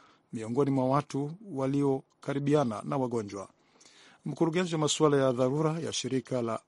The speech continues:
W H O, Michael Ryan, ameeleza kwamba chanjo iliyopo dhidi ya Ebola iliyoripotiwa katika mataifa ya Afrika Magharibi na nchini Kongo haiwezi kufanya kazi dhidi ya virusi vya Ebola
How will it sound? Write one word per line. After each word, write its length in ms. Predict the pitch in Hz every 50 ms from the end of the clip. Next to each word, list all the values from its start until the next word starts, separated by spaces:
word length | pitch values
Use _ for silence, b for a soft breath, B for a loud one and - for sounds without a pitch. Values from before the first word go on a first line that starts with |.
| _ _ - 143
W 340 | 135 151 151 143 139 139 135
H 200 | 101 - - -
O, 160 | 156 160 175 165 _ _ -
Michael 400 | 131 127 127 120 - 117 104 95 101
Ryan, 280 | 120 143 156 156 165 156 b b b b b b b b b b b
ameeleza 420 | - 113 117 127 127 135 120 143 -
kwamba 340 | - 156 160 165 160 156
chanjo 360 | 143 - - 147 147 139 135 135
iliyopo 380 | 131 135 139 147 143 - 135
dhidi 220 | 123 123 135 135 131
ya 80 | 123
Ebola 440 | 123 120 117 139 165 151 139 151 170 _ _ _ _ _ _ _ - -
iliyoripotiwa 720 | 110 104 92 101 101 110 - 113 110 - - 143 143 139 127
katika 240 | 139 120 - -
mataifa 400 | 120 123 - - 131 127 - 120
ya 120 | 104 101 -
Afrika 380 | 135 139 - - 147 - -
Magharibi 540 | 135 135 123 117 139 147 156 156 156 170 175 _ _ -
na 140 | 110 107
nchini 300 | 107 101 - - 101 101
Kongo 440 | - - - 156 160 147 135 143 147 - b b b b b b b b
haiwezi 520 | - 107 101 98 110 131 143 139 123 127 127
kufanya 340 | 123 117 - 135 127 127 120
kazi 320 | - 147 147 143 135 143
dhidi 240 | 127 127 139 131 139
ya 80 | 135
virusi 300 | 120 123 131 135 123 131
vya 140 | 127 123 123 123
Ebola 420 | 123 131 147 160 151 113 95 90